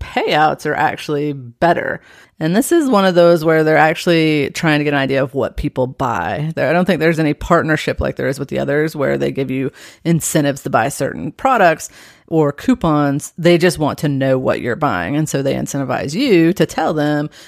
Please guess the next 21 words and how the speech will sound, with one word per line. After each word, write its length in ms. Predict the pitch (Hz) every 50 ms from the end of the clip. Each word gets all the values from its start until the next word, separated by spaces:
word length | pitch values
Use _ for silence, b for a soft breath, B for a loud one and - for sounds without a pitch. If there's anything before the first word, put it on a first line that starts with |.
| B B -
by 160 | 165 156 147
giving 280 | 123 143 139 139 139
you 80 | - 107
points. 440 | - - - - - - - - - _ _ _ _ _ _ _ _ _ _ _ _ _ _ _ _ _ _ _ -
It 180 | 220 240 -
is 220 | - 254 254 233 214
a 40 | 226
little 200 | 233 233 220 202
bit 120 | 202 202
of 120 | 196 175
effort, 480 | 170 160 160 - 160 156 151 - - -
but 180 | 196 185 185 -
they 300 | 185 175 175 175 175 170
pay 500 | 175 - - - - 190 185 185 180 170
out 440 | 156 147 147 139 - - _ _ -
pretty 320 | - - 285 277 277 269
quickly. 340 | - - 190 - 156 - 117
It's 140 | 123 - -
pretty 280 | - - 214 208 214
quick 440 | 202 208 - - 190 175 - - -
to, 540 | - - - 165 156 156 151 151 151 151 143